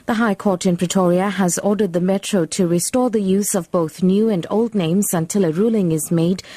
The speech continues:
by the Supreme Court of Appeal next year. The Metro had removed old street names, but civil rights group AfriForum took them to court and won.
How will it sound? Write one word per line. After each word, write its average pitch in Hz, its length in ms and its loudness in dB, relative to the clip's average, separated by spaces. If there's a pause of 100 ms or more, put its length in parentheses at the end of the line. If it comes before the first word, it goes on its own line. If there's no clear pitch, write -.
(180)
by 147 120 -2
the 143 120 -4
Supreme 233 360 0
Court 202 300 -4
of 170 140 -4
Appeal 156 360 0
next 147 380 -2
year. 160 380 0 (340)
The 247 80 0
Metro 233 440 0
had 226 300 -2
removed 220 440 2
old 233 200 0
street - 460 -4
names, 175 380 2
but 170 200 -4
civil 196 340 0
rights 180 360 -2
group 170 300 0
AfriForum 185 720 0 (220)
took - 180 -2
them 190 220 0
to 175 140 -2
court - 440 -2
and 156 260 -2
won. 156 420 2